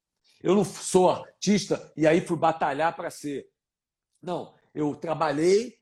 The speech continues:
e aí virei a coisa. Eu trabalhei e virei a coisa. Eu me trabalhei pra dizer, "Agora eu sou, eu sou um artista." E por isso eu tô sempre em gerúndio.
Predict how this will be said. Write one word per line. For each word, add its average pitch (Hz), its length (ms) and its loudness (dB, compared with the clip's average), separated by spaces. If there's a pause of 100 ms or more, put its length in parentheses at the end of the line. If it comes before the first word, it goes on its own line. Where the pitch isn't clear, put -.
(360)
e 139 140 -10
aí 135 160 -4
virei 175 320 -6
a 214 60 -8
coisa. 135 420 -12 (100)
Eu 123 120 -14
trabalhei 151 640 0
e 208 60 -6
virei 185 280 -2
a 208 60 -8
coisa. 131 340 -6 (160)
Eu 139 120 -6
me 170 220 2
trabalhei 170 800 0 (180)
pra 190 100 -6
dizer, 151 260 -6
"Agora 139 260 -6
eu 165 40 -6
sou, 175 220 -14
eu 196 160 0
sou 160 280 -8
um 196 60 -10
artista." 135 520 -12 (240)
E 160 80 -6
por 180 200 2
isso 208 260 4
eu 170 140 2
tô 175 120 2
sempre 214 380 0
em 202 60 2
gerúndio. 175 680 0